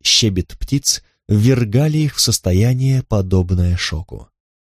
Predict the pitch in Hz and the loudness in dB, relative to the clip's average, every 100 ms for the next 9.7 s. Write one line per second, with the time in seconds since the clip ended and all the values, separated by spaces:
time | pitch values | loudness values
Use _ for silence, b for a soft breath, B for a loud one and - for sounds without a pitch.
0 | _ _ 113 143 151 107 139 147 139 123 | _ _ 2 4 4 2 0 0 0 0
1 | 107 - 127 131 110 - 101 90 90 101 | -2 0 0 0 -2 0 0 0 0 0
2 | 127 _ _ _ _ - - 85 95 90 | -4 _ _ _ _ -10 -2 0 2 2
3 | 143 127 107 127 - 107 - 107 95 98 | 0 0 2 0 0 -4 -2 -4 0 0
4 | 135 123 60 55 - _ _ 110 104 92 | 2 -2 -4 -10 -14 _ _ 2 2 0
5 | - 107 98 - - 120 87 58 50 _ | 0 0 0 -4 0 0 0 -4 -10 _
6 | _ _ 95 - 95 87 90 120 113 95 | _ _ 0 2 0 0 2 2 2 0
7 | 92 110 92 85 120 127 - 151 131 _ | 2 0 0 0 0 0 0 0 -2 _
8 | _ _ 90 85 92 98 113 92 92 95 | _ _ -4 0 2 2 0 0 0 0
9 | 101 101 95 90 82 67 57 | 0 -2 -4 -4 -6 -10 -12